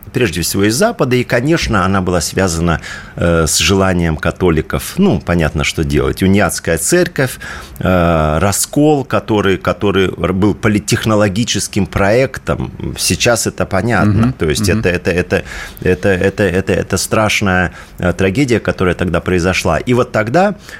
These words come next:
Speaker 1: э, были совершены всяческие подмены и в,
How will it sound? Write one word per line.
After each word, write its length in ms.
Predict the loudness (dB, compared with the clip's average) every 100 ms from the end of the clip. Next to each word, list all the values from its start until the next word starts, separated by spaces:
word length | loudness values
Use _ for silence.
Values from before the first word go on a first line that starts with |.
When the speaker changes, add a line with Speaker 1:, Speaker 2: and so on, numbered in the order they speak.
| -8
Speaker 1:
э, 360 | -2 2 2 2
были 240 | 2 0
совершены 600 | 0 0 0 0 0 0
всяческие 720 | 0 0 0 -2 -4 0 0
подмены 640 | 2 0 2 2 2 2 0
и 280 | 2 2 4
в, 360 | 4 4 2